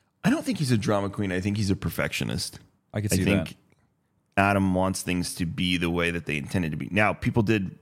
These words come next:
Speaker 1: respond to us on that and make some interesting points that, you know, if you're the actor and you're being paid, shut your mouth and, and go along with it.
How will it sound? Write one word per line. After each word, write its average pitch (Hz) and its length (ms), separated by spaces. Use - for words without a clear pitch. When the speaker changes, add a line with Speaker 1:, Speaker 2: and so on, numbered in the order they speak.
Speaker 1:
respond 95 420
to 95 140
us 87 160
on 82 120
that 85 240
and 76 320
make 82 220
some 82 160
interesting 76 360
points 90 340
that, 78 220
you - 80
know, 80 100
if 78 120
you're 98 120
the 78 140
actor 90 320
and 80 140
you're 78 80
being 76 280
paid, 87 440
shut - 280
your 85 100
mouth 87 360
and, 85 300
and 82 240
go 82 140
along 101 300
with 85 160
it. 80 220